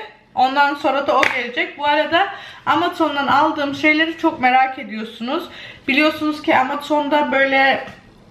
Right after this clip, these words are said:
bir hesap açılıp bütün kullandığınız ürünler eklenebiliyor. Bilmiyorum, öyle bir şey yapsam mı, ister misiniz? Mesela hula hoop'u vesaire çok soruyorsunuz. O, o tür şeyleri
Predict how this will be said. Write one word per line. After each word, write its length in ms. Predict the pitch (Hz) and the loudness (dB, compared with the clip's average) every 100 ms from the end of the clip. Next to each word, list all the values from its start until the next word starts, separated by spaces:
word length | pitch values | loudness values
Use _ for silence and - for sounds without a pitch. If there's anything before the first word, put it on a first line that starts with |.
| - | -4
bir 140 | 277 | -2
hesap 360 | 285 269 302 294 | -2 0 0 2
açılıp 640 | 262 - 262 339 - - - 233 | 0 -2 -6 -6 -6 -20 -10 -6
bütün 260 | 247 320 | -2 -2
kullandığınız 840 | 294 269 254 254 247 262 311 - - | -2 0 2 2 0 -6 -6 -8 -8
ürünler 560 | 233 247 247 262 277 - | -2 0 2 2 2 -2
eklenebiliyor. 1000 | 220 - 240 269 254 226 247 233 208 320 - - - - | -4 -2 -2 -2 -2 0 2 4 4 2 -4 -16 -18 -2
Bilmiyorum, 440 | 311 339 320 285 269 | 2 4 4 2 2
öyle 220 | 277 277 | 2 0
bir 80 | - | 0
şey 200 | 311 285 | 0 2
yapsam 600 | 277 262 - 294 294 269 | 2 0 -2 -2 0 -2
mı, 120 | 254 | -4
ister 500 | 220 247 277 269 277 | -4 -2 0 0 0
misiniz? 380 | 277 - 247 240 | -8 -10 -8 -6
Mesela 380 | 254 - 247 247 | -6 -2 0 0
hula 280 | 262 247 | -4 -4
hoop'u 360 | 247 247 - 247 | -4 -6 -8 -4
vesaire 520 | 247 254 254 233 233 - | -4 2 2 2 -2 -8
çok 160 | 277 | -8
soruyorsunuz. 680 | - 247 214 208 - 208 208 | -4 -2 -2 -2 -2 -2 -2
O, 60 | 208 220 - | -2 -4 -2
o 160 | 240 247 | -2 -2
tür 120 | 240 | -2
şeyleri 540 | - 233 214 220 294 | -2 -2 0 0 0